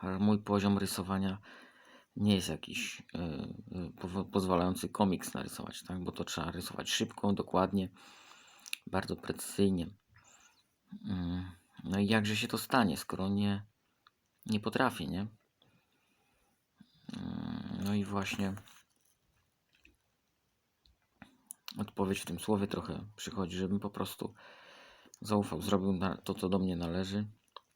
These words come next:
czyli zrobił scenariusz, na-, naszkicował plan, no po prostu żył słowem tym, a o resztę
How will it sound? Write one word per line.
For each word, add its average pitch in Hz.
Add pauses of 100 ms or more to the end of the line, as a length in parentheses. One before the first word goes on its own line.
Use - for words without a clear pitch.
(320)
czyli 104
zrobił 92
scenariusz, 90 (640)
na-, 92 (120)
naszkicował 92 (220)
plan, 92 (240)
no -
po -
prostu 107
żył 104
słowem 92
tym, - (1120)
a 92 (460)
o 101
resztę 98